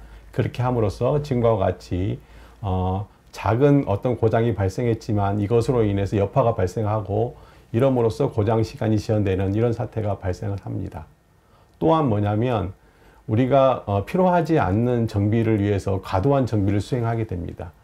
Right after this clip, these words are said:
이러한 것들이 가장 큰 문제가 되겠고요. 그것들의 주요된 이유로 보면 사후 정비 측면에서 보면은, 어, 우리가 계획한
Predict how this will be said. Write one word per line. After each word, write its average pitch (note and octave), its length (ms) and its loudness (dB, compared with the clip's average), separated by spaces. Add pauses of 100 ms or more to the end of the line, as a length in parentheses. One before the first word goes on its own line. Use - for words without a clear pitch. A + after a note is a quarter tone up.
(320)
이러한 B2 420 2
것들이 G#2+ 460 -2
가장 A2+ 340 -2
큰 A#2+ 200 -2
문제가 A#2+ 340 0
되겠고요. F#2+ 640 -4 (340)
그것들의 C#3+ 540 4
주요된 A#2+ 560 2
이유로 C#3 340 4
보면 G2+ 580 0
사후 F#3 300 0
정비 D#3 440 4
측면에서 C3 500 0
보면은, G#2 580 0 (840)
어, G2+ 200 0
우리가 C#3 480 4
계획한 G#2 720 0